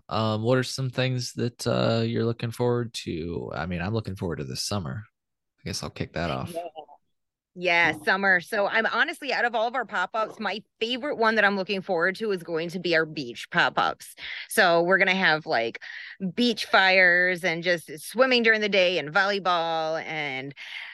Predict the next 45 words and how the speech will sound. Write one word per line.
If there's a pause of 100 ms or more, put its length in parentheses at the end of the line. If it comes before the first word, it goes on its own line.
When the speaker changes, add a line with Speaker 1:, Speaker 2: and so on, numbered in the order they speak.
(600)
Speaker 2:
our
friendly
buds
hanging
out,
smoking,
you
know,
um,
that
those
will
be
more
friendly
buds
memberships
of
just,
"We're
gonna
be
over
here,
come
meet
us."
And
we
might
have
brands
there,
we
might
not.
It's
all
gonna
determine.
And (280)
honestly,
just
being
outside.